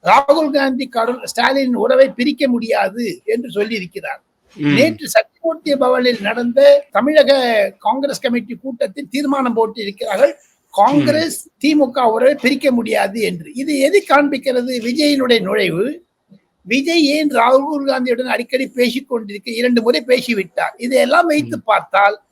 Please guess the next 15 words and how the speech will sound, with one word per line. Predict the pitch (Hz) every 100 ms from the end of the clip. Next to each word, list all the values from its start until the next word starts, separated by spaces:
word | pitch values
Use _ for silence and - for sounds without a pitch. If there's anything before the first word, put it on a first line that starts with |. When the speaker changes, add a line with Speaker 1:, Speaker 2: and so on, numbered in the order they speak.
| _ _ _ _ _ -
Speaker 1:
கண்டிப்பாக | 247 330 339 330 - 233 202 285
விஜய் | 208 226 240 320 320
என்பவர் | 269 233 214 240
ஒரு | 285 240 -
தமிழகத்தில் | 208 285 233 220 - 294 330 - - _ _
தி | 202 359
மு | 349 294
கவிற்கு | 240 247 220 -
ஒரு | 349 294
சிம்ம | - 302 349 381
சொப்பனமாகிவிட்டார். | 254 240 302 294 254 226 220 202 185 285 - _ _ _ _
சி | - 339 359
பி | 370
ஐ | 302 -
கேஸ்ல | 208 - 175